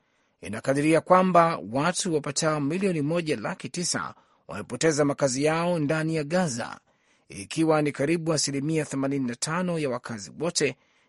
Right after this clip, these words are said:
na milioni moja kati yao wamejiandikisha katika vituo vya kutafuta hifadhi vya Umoja wa Mataifa Gaza Kusini.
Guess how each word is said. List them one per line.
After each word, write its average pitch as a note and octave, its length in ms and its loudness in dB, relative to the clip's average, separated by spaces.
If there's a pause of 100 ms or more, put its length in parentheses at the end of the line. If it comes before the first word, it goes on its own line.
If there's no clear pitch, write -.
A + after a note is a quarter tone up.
na - 80 -12
milioni C3+ 340 0
moja F3+ 520 4
kati A#2 280 -8
yao C#3 340 0 (480)
wamejiandikisha D3+ 960 -2 (460)
katika B2 280 0
vituo D3 640 2
vya C3 300 0
kutafuta - 380 -6
hifadhi B2+ 640 -4
vya C3 200 -2
Umoja C#3 340 -4
wa C3 60 -2
Mataifa C3+ 640 -4 (160)
Gaza G#2 460 -6
Kusini. G#2 720 -4